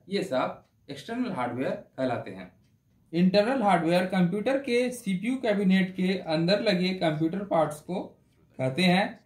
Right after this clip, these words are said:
जैसे मदरबोर्ड, hard disk, RAM, ROM इत्यादि।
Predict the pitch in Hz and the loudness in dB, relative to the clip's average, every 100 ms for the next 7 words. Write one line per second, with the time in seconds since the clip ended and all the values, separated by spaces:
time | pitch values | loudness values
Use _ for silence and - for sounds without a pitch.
0 | _ - 143 143 170 247 175 151 160 143 | _ -2 -2 0 -2 -2 -2 0 0 0
1 | 143 165 185 170 139 123 135 156 180 - | 0 0 0 2 0 0 -2 -2 -2 -4
2 | 147 135 151 160 131 131 - 175 202 143 | -4 -2 -2 -4 -4 -6 -6 -6 -2 -2
3 | 110 | -2